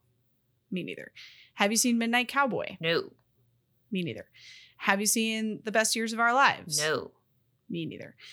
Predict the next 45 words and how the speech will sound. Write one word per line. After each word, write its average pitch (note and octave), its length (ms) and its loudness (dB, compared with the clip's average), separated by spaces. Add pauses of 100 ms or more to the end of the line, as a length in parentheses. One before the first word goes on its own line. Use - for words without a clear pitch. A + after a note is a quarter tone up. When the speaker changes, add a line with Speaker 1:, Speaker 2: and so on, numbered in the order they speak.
(140)
Speaker 1:
Have G#3 160 6
you G#3+ 60 4
seen A#3+ 260 4
Double A3+ 240 2
Indemnity? A#3 760 0
Speaker 2:
No. E3+ 360 -2 (1000)
Speaker 1:
I F3+ 140 2
have. A#2+ 220 -6 (120)
It's, G3+ 220 0
like, A3 120 0
a A3 60 0
very F#3+ 380 -2
classic - 420 -4
film E3 240 -8
noir - 320 -10
movie. - 300 -18
Speaker 2:
Oh. A3+ 180 -6 (240)
Speaker 1:
Have, G#3 380 2
have G#3+ 260 0
you A#3+ 60 0
seen A#3+ 200 4
Doctor A#3 260 2
Zhivago? A#3+ 680 0
Speaker 2:
No. E3+ 220 0 (920)
Speaker 1:
I F3+ 140 2
have. F3 200 -4 (140)
Another F3+ 260 -8
one D#3+ 140 -12
of D3+ 60 -10
my D3 80 -8
dad's - 260 -8
favorites. - 340 -12 (320)
Have A3 240 2
you B3 60 0
seen A#3+ 240 2
North A#3 240 -4
by A3 100 2
Northwest? A3 680 -4
Speaker 2:
No. F3+ 220 2 (960)
Speaker 1:
This F3+ 120 0
is F3+ 140 0
my F3 100 -4
favorite F#3+ 360 -4
Alfred G3+ 320 -2
Hitchcock - 320 -8